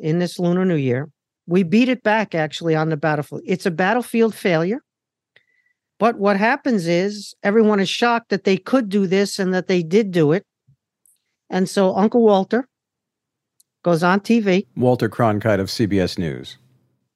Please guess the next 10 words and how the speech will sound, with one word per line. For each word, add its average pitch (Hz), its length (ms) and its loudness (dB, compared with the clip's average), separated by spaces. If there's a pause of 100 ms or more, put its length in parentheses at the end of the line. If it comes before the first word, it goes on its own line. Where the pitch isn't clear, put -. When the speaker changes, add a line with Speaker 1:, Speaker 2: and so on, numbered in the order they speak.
(140)
Speaker 1:
Uncle 190 280 0
Walter, 240 440 2 (1300)
uh, 156 160 2
says, 180 640 -2
uh, 160 140 -4
"This 226 220 0
war 254 160 4
is 233 80 0
not 247 220 0
winnable." 233 380 -2